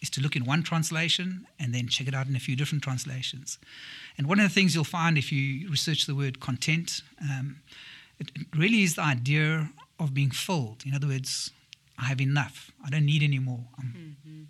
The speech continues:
Speaker 1: satisfied, you know. You can check that out in Ecclesiastes one verse eight. I, I use the N E T versus New King James. Um, one of the, the other ideas are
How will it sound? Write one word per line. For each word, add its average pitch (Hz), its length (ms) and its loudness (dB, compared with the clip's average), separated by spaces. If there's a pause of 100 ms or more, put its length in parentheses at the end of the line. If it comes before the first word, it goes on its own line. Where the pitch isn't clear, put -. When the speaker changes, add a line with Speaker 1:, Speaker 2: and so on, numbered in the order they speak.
(100)
Speaker 1:
satisfied, - 680 -2
you 135 140 -10
know. 151 120 -4 (380)
You - 60 -16
can 156 100 0
check 160 180 0
that 147 100 2
out 139 160 2
in 120 100 2
Ecclesiastes 127 800 -4
one 135 180 -2
verse 131 300 -4
eight. 131 340 -6 (640)
I, 131 120 -4 (120)
I 131 60 0
use 120 200 0
the 131 100 -6
N 127 80 0
E 123 60 0
T 127 240 -4
versus 120 360 -6 (240)
New 127 120 -2
King 123 180 -4
James. 120 400 -8 (640)
Um, 135 360 -2
one 165 180 4
of 208 80 6
the, 175 60 2
the 165 120 0
other 220 160 0
ideas 139 420 0
are 139 360 -4